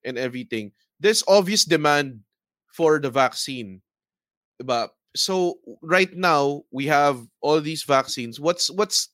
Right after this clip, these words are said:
taking it, uh, anong, anong merong delay? Bakit, bakit tatlo pa lang yung vaccine na na-approve dito, knowing that there's o-, others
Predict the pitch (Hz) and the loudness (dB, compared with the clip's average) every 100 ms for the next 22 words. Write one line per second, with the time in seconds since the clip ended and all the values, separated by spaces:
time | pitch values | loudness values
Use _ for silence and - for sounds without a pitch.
0 | _ 185 185 180 175 170 165 _ _ - | _ 0 0 0 -6 -6 -6 _ _ -2
1 | 143 143 135 127 120 - - - 214 - | 0 2 0 0 -4 -8 -8 -4 -2 0
2 | 214 233 220 208 202 175 147 135 127 107 | 0 0 2 2 2 0 2 4 2 0
3 | 117 156 180 180 _ _ _ _ - - | 0 0 0 -4 _ _ _ _ -20 -20
4 | _ 131 180 208 202 185 190 185 175 175 | _ 0 0 2 0 0 2 4 6 4
5 | 170 156 139 131 - 131 131 127 120 - | 2 2 2 2 -2 -4 -6 -4 -4 -4
6 | 113 135 113 104 104 101 98 110 117 117 | -6 -6 -6 -6 -8 -6 -4 -2 -2 0
7 | 117 113 - 120 113 - - 123 - 123 | 0 -2 0 -2 0 -4 -2 -2 0 0
8 | 117 110 | 0 -2